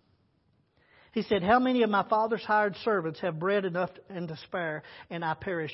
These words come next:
with hunger?" New American Standard says, "My father's hired men have more than enough." It says he came to himself. You ask the, "How did he come to himself?" I mean, he's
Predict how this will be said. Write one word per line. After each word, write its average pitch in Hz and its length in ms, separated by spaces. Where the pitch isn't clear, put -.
with 147 120
hunger?" 143 500
New 202 120
American 190 400
Standard 202 380
says, 165 180
"My 175 200
father's 202 380
hired 190 420
men 175 360
have 175 180
more 180 280
than 165 160
enough." 151 380
It 262 100
says 247 200
he 226 100
came 285 400
to 247 140
himself. 185 680
You 240 160
ask 185 220
the, 196 160
"How 214 180
did 254 180
he 190 120
come 226 320
to 214 80
himself?" 180 440
I 175 60
mean, 185 200
he's 180 140